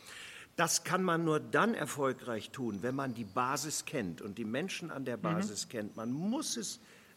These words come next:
Speaker 1: ähm, gespürt haben. Und deswegen ist es wichtig, dass Politiker, Wirtschaftsführer, äh, die immer sagen, „Ich habe keine Zeit, ich muss, muss mich jetzt hier um, um, um meine, ähm, Rendite und sonst was kümmern“,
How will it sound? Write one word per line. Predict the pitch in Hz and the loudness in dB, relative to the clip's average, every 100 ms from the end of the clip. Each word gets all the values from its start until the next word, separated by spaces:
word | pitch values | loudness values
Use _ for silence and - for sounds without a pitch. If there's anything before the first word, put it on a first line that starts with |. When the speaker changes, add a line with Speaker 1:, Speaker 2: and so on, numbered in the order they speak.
| - | -2
Speaker 1:
ähm, | 139 131 127 - | 0 0 -2 -4
gespürt | 160 - - 220 208 - | -4 -4 -2 2 2 2
haben. | 101 110 156 - - | -4 -4 -6 -12 -2
Und | 160 147 | 0 0
deswegen | 165 190 - 190 185 175 | 0 2 2 2 0 -2
ist | - | -4
es | 151 - | -4 0
wichtig, | 175 - 131 - | -2 0 -4 -4
dass | 127 - | -6 -8
Politiker, | - 131 127 160 113 - 78 - - - - | -6 -4 -4 -6 -8 -10 -16 -18 -20 -20 -12
Wirtschaftsführer, | 117 139 - - 98 - - 107 82 76 - - - - - - - | -2 -2 0 -4 -6 -8 -8 -6 -8 -10 -14 -20 -20 -20 -20 -20 -14
äh, | - 127 117 | -6 -4 -4
die | 147 | -2
immer | 160 160 127 | 0 2 2
sagen, | 135 139 | 0 0
„Ich | 123 | -2
habe | 143 - | -4 -4
keine | 131 123 123 | -2 -2 -2
Zeit, | - 135 160 - | 0 0 0 -2
ich | 131 - | -10 -2
muss, | 143 - | -4 -2
muss | 131 131 139 | -4 -4 -4
mich | 123 | -4
jetzt | 127 - | -4 -6
hier | 127 120 - | -4 -2 -2
um, | 127 123 | -2 -2
um, | - 123 113 | -2 -4 -2
um | 120 | -4
meine, | 113 117 113 104 | -2 0 0 -2
ähm, | - 110 104 107 107 - - - 50 52 - - - - - - - - | -2 -2 -4 -6 -10 -12 -14 -16 -16 -16 -16 -20 -20 -20 -20 -20 -8 0
Rendite | 120 117 156 143 | 2 2 0 4
und | 117 | 4
sonst | 135 156 | 2 0
was | 135 - | 0 -2
kümmern“, | 117 101 | -2 -2